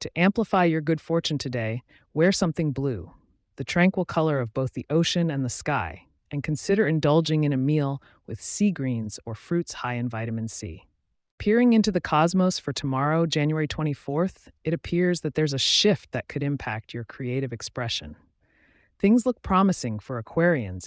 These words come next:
in the arts. Be sure to tune in tomorrow for the full scope.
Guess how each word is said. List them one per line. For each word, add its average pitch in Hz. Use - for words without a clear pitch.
in 123
the 117
arts. -
Be 135
sure 170
to 160
tune 175
in 160
tomorrow 151
for 135
the 113
full 151
scope. -